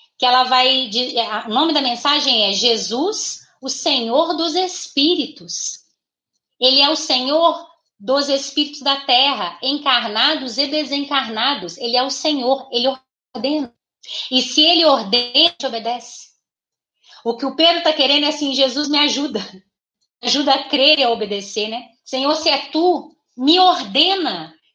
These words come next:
que eu ande sobre as águas."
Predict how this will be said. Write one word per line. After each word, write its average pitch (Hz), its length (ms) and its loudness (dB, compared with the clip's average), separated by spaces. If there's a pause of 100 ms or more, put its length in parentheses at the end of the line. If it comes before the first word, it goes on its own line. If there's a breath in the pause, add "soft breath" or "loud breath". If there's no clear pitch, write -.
(120)
que - 80 -8
eu 233 200 2
ande 339 360 2 (300)
sobre 196 1160 -2
as 160 260 -12
águas." 151 640 -20